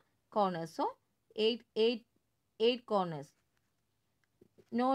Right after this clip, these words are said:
eh, no diagonals. And same three D ஷேப்புக்கும் அதே ப்ராப்பர்ட்டீஸ் தான் இருக்கு, அதே ஃபீச்சர் தான் இருக்கு. Six faces, twelve,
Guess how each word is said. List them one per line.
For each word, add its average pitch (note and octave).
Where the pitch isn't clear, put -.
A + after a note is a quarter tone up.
eh, G#3+
no A#3
diagonals. D#3
And A#3
same B3+
three A#3
D C4+
ஷேப்புக்கும் A#3
அதே F#3+
ப்ராப்பர்ட்டீஸ் A#3
தான் A3+
இருக்கு, G3+
அதே F#3+
ஃபீச்சர் A3+
தான் G3
இருக்கு. F#3+
Six B3+
faces, A3
twelve, C4